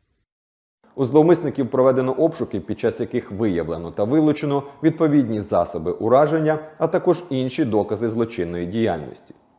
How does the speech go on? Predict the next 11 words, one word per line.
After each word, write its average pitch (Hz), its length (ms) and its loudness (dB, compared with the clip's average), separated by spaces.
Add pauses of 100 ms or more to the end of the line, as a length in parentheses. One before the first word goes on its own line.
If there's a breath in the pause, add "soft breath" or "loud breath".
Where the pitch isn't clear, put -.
(500 soft breath)
Наразі 143 340 6
їм 143 160 4
повідомлено 117 640 2
про 110 160 0
підозру 143 580 2 (140)
за 139 180 2
такими 117 400 -2
статтями 104 460 -2
Кримінального 90 640 -6
кодексу - 420 -10
України. 92 440 -2